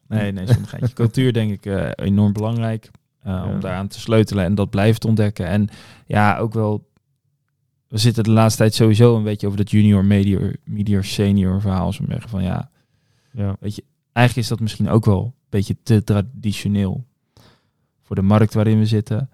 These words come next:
Speaker 2: Ja.
Speaker 1: en voor hoe mensen zich ook zelf zien. Er
Speaker 2: Ja.
Speaker 1: ligt een enorm stigma op die rollen, op die, eh, op die, zullen we zeggen, drie lagen.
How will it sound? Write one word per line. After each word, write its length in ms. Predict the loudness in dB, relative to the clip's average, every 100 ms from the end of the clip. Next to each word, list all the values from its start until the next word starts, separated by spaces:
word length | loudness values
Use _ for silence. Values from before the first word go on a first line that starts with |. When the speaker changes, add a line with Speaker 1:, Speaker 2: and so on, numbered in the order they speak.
| _
Speaker 2:
Ja. 240 | -2 0
Speaker 1:
en 100 | 0
voor 160 | -2 -2
hoe 180 | 0 -2
mensen 360 | -2 -2 -4 -2
zich 200 | -2 0
ook 120 | -2
zelf 260 | 2 2 2
zien. 280 | -2 -6 -6 _ _ -20 _ _ _ _ -4
Er 100 | 0
Speaker 2:
Ja. 60 |
Speaker 1:
ligt 200 | 0 0
een 100 | -2
enorm 260 | 0 0 -2
stigma 440 | 0 -2 2 0
op 220 | 0 -8 -4
die 140 | -2
rollen, 320 | -2 -2 -6 -8 _ _
op 80 | -20 -14
die, 340 | -10 -6 -6
eh, 180 | -4 -4 -8 _ _ _ _
op 200 | -10 -10
die, 200 | -4 -2 -2
zullen 160 | -4
we 60 | -4
zeggen, 180 | -4 -4
drie 200 | -2 0
lagen. 440 | -2 -4 -8 -12